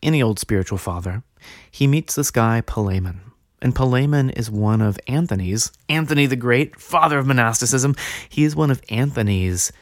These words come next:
disciples. And he is known for being one of Anthony's strictest, most intense, most hardcore, most ascetical disciples of all.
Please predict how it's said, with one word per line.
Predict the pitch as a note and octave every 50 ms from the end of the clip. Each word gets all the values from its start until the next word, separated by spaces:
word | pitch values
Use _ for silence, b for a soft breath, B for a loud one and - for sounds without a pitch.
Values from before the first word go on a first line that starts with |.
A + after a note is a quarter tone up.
| b b b -
disciples. | - G2 - - G2+ G2 - - - - - - - - _ _ _ _ _ _ _ _ B B B B B
And | - C#3
he | D3 D#3
is | D3+ C3+
known | C#3 B2+ B2+ C3+ C#3+ C#3
for | - C3+
being | A2 A#2 A2 G#2 G2+ G2
one | G2 G2 G2+
of | G2+ -
Anthony's | - G#2+ G#2 F#2 - G2+ G2 F#2 F2 -
strictest, | - - - - - - B2+ A2+ _ - D#2+ - - - _ _ - _ _
most | G#2 G#2 G#2+ A2 G#2 -
intense, | A#2+ A2 G#2+ G2+ - - G#2+ G2+ F#2 D#2+ - - - B B B B
most | - A2 A2+ A2 -
hardcore, | - - - A#2+ B2 B2 A#2 - - - A#2+ A2+ G#2+ G#2
most | G2+ G#2+ A#2+ C#3 C#3 - -
ascetical | B2+ A#2+ - - - C3 B2 B2 B2+ - - A#2 A#2
disciples | A2 A2+ F#2+ - - F#2+ G2+ G2+ - A2 G#2 G2
of | G#2 F#2+
all. | F2+ F#2 F#2 E2+ C#2+ C2+